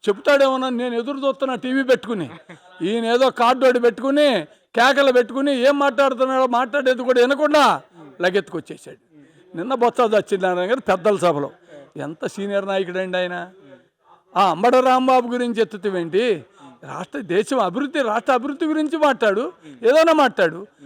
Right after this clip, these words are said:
అంబడ రాంబాబు గురించి ఏం మాట్లాడతావు? తను చేసిన వేషాలకు నువ్వేం సమాధానం చెబుతావు? అమ్మలక్కలు బూతులు తిట్టేవాడితో నువ్వు దాని గురించి నువ్వు మాట్లాడతావు ఏంటి?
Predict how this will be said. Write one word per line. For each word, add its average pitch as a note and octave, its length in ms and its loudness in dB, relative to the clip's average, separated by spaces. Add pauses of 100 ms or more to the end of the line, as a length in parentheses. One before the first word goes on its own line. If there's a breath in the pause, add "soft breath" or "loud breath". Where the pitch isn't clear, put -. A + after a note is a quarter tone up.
(120)
అంబడ B3+ 220 0
రాంబాబు D#4+ 440 4
గురించి D#4+ 420 -2
ఏం E4+ 100 2
మాట్లాడతావు? D#4+ 600 2 (420)
తను A#3+ 180 2
చేసిన D#4+ 280 2
వేషాలకు D4+ 500 2
నువ్వేం D4 320 2
సమాధానం E4 580 2
చెబుతావు? D#4 380 0 (340)
అమ్మలక్కలు C#4+ 540 2
బూతులు C4 360 -4
తిట్టేవాడితో A#3+ 840 2
నువ్వు C#4+ 160 0
దాని A#3 340 2
గురించి A#3+ 320 -4
నువ్వు D4 160 -2
మాట్లాడతావు B3 540 0
ఏంటి? A3 300 -6